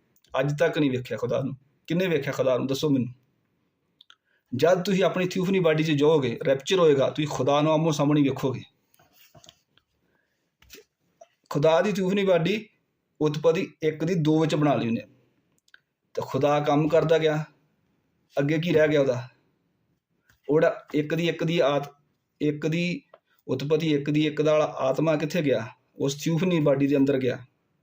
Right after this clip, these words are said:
ਖੁ-, ਜਿਹਨੂੰ ਯਹੋਵਾ ਇਸਰਾਏਲ ਦਾ ਖੁਦਾ ਕਹਿੰਦੇ, ਜਿਹਨੂੰ ਪਿਤਾ ਕਹਿੰਦੇ ਆਪਾਂ। ਉਸ ਤੋਂ ਬਾਅਦ ਮੱਤੀ ਇੱਕ ਦੀ ਛੱਬੀ ਵਿੱਚ ਉਹਨੇ ਆਪਣਾ ਜ਼ਮੀਨੀ ਸਰੀਰ ਤਿਆਰ ਕੀਤਾ।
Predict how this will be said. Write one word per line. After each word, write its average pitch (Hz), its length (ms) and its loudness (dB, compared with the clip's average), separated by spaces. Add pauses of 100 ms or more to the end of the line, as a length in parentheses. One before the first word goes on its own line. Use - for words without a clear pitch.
(360)
ਖੁ-, - 360 -10
ਜਿਹਨੂੰ 147 220 2
ਯਹੋਵਾ 147 400 2
ਇਸਰਾਏਲ 139 340 2
ਦਾ 147 80 0
ਖੁਦਾ 151 300 2
ਕਹਿੰਦੇ, 147 300 0
ਜਿਹਨੂੰ 151 200 -4
ਪਿਤਾ 170 280 0
ਕਹਿੰਦੇ 143 260 0
ਆਪਾਂ। - 220 -6 (1600)
ਉਸ 139 100 -2
ਤੋਂ 190 120 0
ਬਾਅਦ 160 440 2 (920)
ਮੱਤੀ 151 600 -2 (1700)
ਇੱਕ 160 260 -4
ਦੀ 156 180 0
ਛੱਬੀ 151 420 0
ਵਿੱਚ 135 220 0
ਉਹਨੇ 143 220 2
ਆਪਣਾ 147 520 -4 (300)
ਜ਼ਮੀਨੀ 151 600 2
ਸਰੀਰ 143 420 0
ਤਿਆਰ 131 200 2
ਕੀਤਾ। - 420 -10